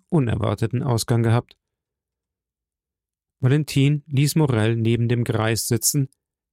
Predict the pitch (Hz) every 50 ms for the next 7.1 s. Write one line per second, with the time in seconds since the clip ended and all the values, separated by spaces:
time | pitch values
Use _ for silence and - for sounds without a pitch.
0 | _ _ _ - 104 147 180 - - - - 170 165 147 160 156 - - - 110
1 | 113 - - - 131 - - 123 120 117 127 135 131 - 160 151 - _ _ _
2 | _ _ _ - 175 156 139 120 113 107 - 135 135 170 180 - - - 127 127
3 | - - 139 113 120 123 127 - 135 123 120 117 110 120 123 123 - - 147 135
4 | - _ _ _ _ _ _ _ _ _ _ _ _ _ _ _ _ _ _ _
5 | _ - 190 190 139 110 92 - _ _ _ _ _ _ _ _ - 156 190 190
6 | - 220 190 208 190 185 - 180 151 143 127 139 139 139 151 139 - - 139 143
7 | 151 156